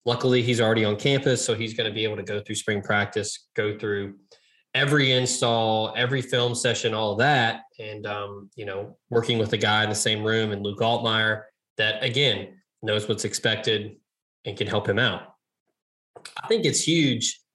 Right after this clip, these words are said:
that they have two running backs that are,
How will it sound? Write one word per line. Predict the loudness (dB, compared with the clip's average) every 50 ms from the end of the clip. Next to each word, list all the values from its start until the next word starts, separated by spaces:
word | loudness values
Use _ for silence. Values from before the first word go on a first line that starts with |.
| _ _
that | -4 0
they | 2 2 2
have | 2 2 2 2 2 2 2 0 -2 -4
two | -6 0 4 4 4 6 4 2 0 -2 -4 -8 -10 -12 _ _ _ _ _ _ _ _ _ _ _ _ _ _
running | 0 2 2 2 2
backs | 2 2 2 2 2 0 -2 0 0
that | 0 0 0 0 -2 -4
are, | -4 -2 -2 0 0 0 0 0 0 0 -2 -4 -6